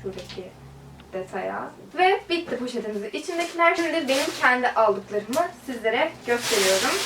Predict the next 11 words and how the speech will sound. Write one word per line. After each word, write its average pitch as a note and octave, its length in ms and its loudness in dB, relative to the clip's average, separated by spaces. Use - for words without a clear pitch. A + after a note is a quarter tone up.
Aynı C4+ 140 4
zamanda C4+ 380 6
abimin G#3+ 380 4
aldıkları D4+ 600 2
ve C#4+ 140 4
ortak A3+ 340 0
aldıklarımız G#3 540 0
da F#3 100 -6
bu F3+ 80 -12
videoda F#3 280 -2
olacak. C#4 380 2